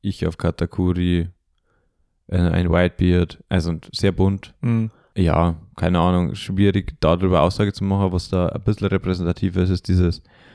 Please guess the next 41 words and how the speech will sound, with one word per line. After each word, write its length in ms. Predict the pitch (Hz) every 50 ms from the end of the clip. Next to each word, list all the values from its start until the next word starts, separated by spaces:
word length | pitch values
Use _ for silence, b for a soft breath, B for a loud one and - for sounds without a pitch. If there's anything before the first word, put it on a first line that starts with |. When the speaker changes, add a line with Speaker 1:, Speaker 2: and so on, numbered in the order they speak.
| b b b
Speaker 1:
Box-Tournament, 640 | - 120 - - - 113 107 110 104 104 101 - -
was 140 | 87 85 95
ich 80 | 85
vor 140 | - - 87 -
kurzem 560 | - 98 92 - - - 95 90 90 90 87 - _ -
in 120 | 92 90
Deutschland 380 | 85 85 87 - - 90 87 85
gespielt 280 | - - 95 90 85
hab 200 | 92 85 - -
beim, 300 | - 85 82 85 82 82 -
beim 200 | - - 82 82
Kaiser. 480 | - - 71 82 90 87 92 87 85 - _ _ _ _ _
Inhaber 340 | 104 95 90 95 90 90 85
vom 180 | - 90 -
Crossover, 680 | - - 92 90 - - 85 90 87 90 90 87 85 - -
ist, 260 | 90 87 85 85 - -
äh, 260 | 85 85 82 82 85
so 140 | 87 85 85
ein 80 | -
L 140 | - 95 95
G 160 | 82 - 71
S 180 | 80 87 - -
in 100 | 87 87
Poking, 360 | - 92 87 - 95 90 90
kann 160 | - 87 90
ich 80 | 90 90
nur 100 | 90 87
ein 40 | -
großes 360 | - 90 90 - - - -
Shoutout 380 | - - 87 87 90 92 90 - -
geben, 260 | 90 90 87 90 85 B B B B B B
macht 240 | 95 98 87 - -
coole 180 | - 104 101 92
Turniere, 400 | - - 95 95 98 95 95 87
tut 200 | - 90 85 -
sehr, 180 | - 90 87 90
sehr 140 | 95 87
viel 160 | - - 92 85
für 160 | - 87 87
die 80 | -
Community. 580 | - - 87 92 110 120 110 - - 104 98